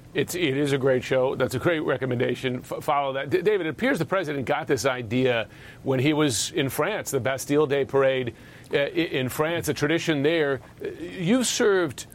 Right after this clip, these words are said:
multiple U S presidents, uh, of both parties. Why is it that this is not something that the U S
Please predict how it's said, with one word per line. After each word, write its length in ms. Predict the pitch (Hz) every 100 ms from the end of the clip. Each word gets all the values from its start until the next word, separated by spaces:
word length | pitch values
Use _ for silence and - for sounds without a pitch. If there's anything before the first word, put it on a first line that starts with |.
| -
multiple 580 | - 151 165 131 139 135
U 220 | 135 131
S 160 | 135 127
presidents, 580 | - 127 113 117 - -
uh, 60 | 143
of 220 | 143 110
both 320 | 135 143 -
parties. 600 | - 139 127 120 135 - - - - -
Why 380 | 151 208 262 285
is 420 | 233 190 147 117
it 240 | 110 - - -
that 160 | 139
this 220 | 147 165 156
is 120 | 120
not 280 | 147 143 -
something 580 | 156 127 135 135 143
that 140 | 135 131
the 100 | 139
U 260 | 127 151 165
S 260 | 202 -